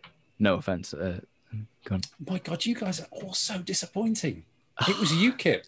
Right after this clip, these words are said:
Speaker 2: It was ukip again. And, and can I just say, in the history of Wales, the best a manifesto title, this was gonna be my bone, you know, if this was close, and it
Speaker 1: Mm.
Speaker 2: isn't, well, I sort, I suppose it is. Who's got the most score? What's the score?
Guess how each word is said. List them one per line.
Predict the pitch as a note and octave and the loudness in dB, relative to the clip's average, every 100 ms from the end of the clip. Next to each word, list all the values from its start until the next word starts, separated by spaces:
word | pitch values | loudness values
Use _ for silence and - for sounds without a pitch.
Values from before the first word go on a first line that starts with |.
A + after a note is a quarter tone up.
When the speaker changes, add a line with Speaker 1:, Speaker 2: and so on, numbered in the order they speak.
| - | 0
Speaker 2:
It | F3+ | 2
was | F#3+ F#3+ | 2 2
ukip | A3 A#3+ G#3+ | 0 0 0
again. | C#3+ - - A#2 F2 - _ _ _ _ | 2 2 2 0 -2 -8 _ _ _ _
And, | F3 G#3+ G3+ | 2 4 4
and | G#3+ | 4
can | A#3+ C4+ | 4 4
I | C4 | 4
just | A3 G3+ | 4 4
say, | C#3+ F2 F2 - _ _ - - - _ - | 4 4 2 -2 _ _ -20 -20 -20 _ 2
in | F3 | 4
the | F3+ | 4
history | A3 A#3 - A3 | 4 2 4 6
of | F#3+ | 6
Wales, | C#3+ F#2 E2+ F2 - - - | 8 6 4 2 -2 -8 -4
the | B2+ | 0
best | C#3 F3 F#3 - - - - _ _ _ _ _ _ _ C#3 | 4 4 4 2 -2 -4 -12 _ _ _ _ _ _ _ 4
a | |
manifesto | C#3+ D#3 C#3+ D3+ C3+ - C#3+ | 6 6 4 2 2 2 2
title, | C3 C3 A2 A#2 | 4 0 2 4
this | D#3+ G3 | 4 2
was | |
gonna | D#3+ E3 | 4 6
be | C#3 | 6
my | C3+ C3 | 6 6
bone, | D3+ D3 D3+ | 8 8 8
you | E3 | 6
know, | B2 | 6
if | A2 | 6
this | F#2+ - | 2 0
was | C#3+ | -2
close, | - D3+ - - - | 4 4 2 -6 -4
and | C3 | 0
it | C3+ | 6
Speaker 1:
Mm. | |
Speaker 2:
isn't, | B2 G#2+ - - - - _ _ - | 6 6 4 -8 -20 -20 _ _ 4
well, | D#3+ - | 4 6
I | |
sort, | E3 D#4 - | 6 8 6
I | |
suppose | - C4 G3+ | 8 8 10
it | G3+ | 8
is. | C3+ | 8
Who's | B3+ B3 | 4 6
got | A3 | 4
the | G#3 | 6
most | G#3+ | 4
score? | - E3+ C#3 | 4 4 4
What's | - | 0
the | G3 | -2
score? | - D#3 F2 | 2 2 2